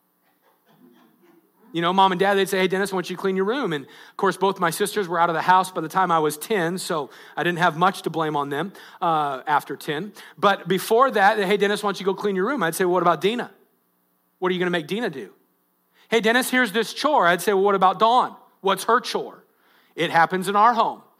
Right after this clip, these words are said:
"Hey, Lena, I want you to do this." She'll say, "Well, what about Dennis and Michael? What are they gonna do?" "Hey, Michael, I want you to do this." "Well, what about Dennis and Lena? What are they gonna do?" And no doubt you had it in your home. And you know what your mom and dad probably said? "Hey, hey, hey, I don't care what I'm telling them to do.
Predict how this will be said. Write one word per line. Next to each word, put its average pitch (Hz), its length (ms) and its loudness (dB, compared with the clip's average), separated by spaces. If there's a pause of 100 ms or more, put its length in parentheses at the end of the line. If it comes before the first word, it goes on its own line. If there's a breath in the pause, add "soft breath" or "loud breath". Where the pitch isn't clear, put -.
(180 loud breath)
"Hey, 208 160 0
Lena, 226 280 0
I 156 80 2
want 170 220 -2
you 202 80 -4
to 180 60 -6
do 220 100 -4
this." 240 200 -2
She'll 190 100 -6
say, 190 140 -2
"Well, 190 80 0
what 196 80 -2
about 196 160 0
Dennis 202 260 -4
and 202 80 -6
Michael? 202 320 0
What 156 100 -8
are 170 40 -4
they 196 100 -4
gonna 220 160 -8
do?" 147 160 -8
"Hey, 190 140 -2
Michael, 240 320 0
I - 20 -6
want 180 160 -6
you 208 80 -10
to 208 60 -2
do 220 100 2
this." - 100 -16 (160 loud breath)
"Well, 170 120 2
what 190 100 4
about 185 180 2
Dennis 202 280 -2
and 202 100 -2
Lena? 220 220 -4
What 147 140 -4
are - 20 -2
they 180 120 -2
gonna 214 160 -6
do?" 123 200 -16 (2250 soft breath)
And 202 120 -2
no 220 100 2
doubt 226 220 2
you 208 140 -6
had 208 180 0
it 190 60 -6
in 185 80 -6
your 208 160 -2
home. 151 240 -12 (440)
And 185 140 -2
you 196 60 0
know 208 120 2
what 208 200 0
your 196 140 0
mom 196 240 4
and 180 100 -4
dad 185 300 2
probably 190 380 0
said? 202 260 -2
"Hey, 247 160 -4
hey, 247 120 -6
hey, - 200 -12 (720 soft breath)
I - 40 -6
don't 247 140 -6
care 330 200 0
what 180 120 -2
I'm 147 120 -4
telling 139 260 -4
them 208 160 -6
to 160 60 -6
do. 120 360 -10